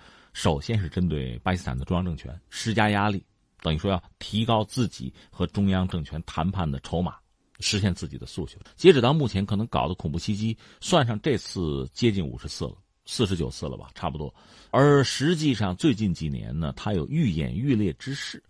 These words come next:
而且中国人往往成为他攻击的对象。如果你梳理一下他这几十次攻击哈，有一度他的攻击，你如果不说克制的话，反正他精确的算过，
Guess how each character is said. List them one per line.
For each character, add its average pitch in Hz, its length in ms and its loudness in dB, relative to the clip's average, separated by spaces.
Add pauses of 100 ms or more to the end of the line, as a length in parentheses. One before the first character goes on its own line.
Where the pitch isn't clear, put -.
(260)
而 127 160 6
且 82 220 2
中 120 180 2
国 95 100 4
人 78 140 2
往 90 140 2
往 71 120 0
成 69 160 -8
为 71 120 -4
他 62 160 -8
攻 82 200 -2
击 - 120 -6
的 60 100 -8
对 62 100 -8
象。 - 240 -12 (460)
如 190 160 8
果 175 140 10
你 120 100 4
梳 185 300 2
理 104 160 0
一 - 20 -2
下 104 160 2
他 117 100 -2
这 139 120 2
几 135 260 -8
十 - 160 -6
次 127 220 -4
攻 110 200 0
击 101 220 -2
哈， 87 160 0 (460)
有 123 180 10
一 190 140 6
度 233 160 8
他 131 120 4
的 117 120 2
攻 135 180 2
击， 123 400 4
你 101 140 4
如 127 120 4
果 123 120 2
不 123 100 -6
说 165 140 2
克 202 340 4
制 80 160 2
的 69 100 -2
话， 67 120 -8
反 85 160 0
正 90 40 -2
他 107 80 2
精 120 220 2
确 107 140 -2
的 82 80 -4
算 85 280 -4
过， 60 140 -12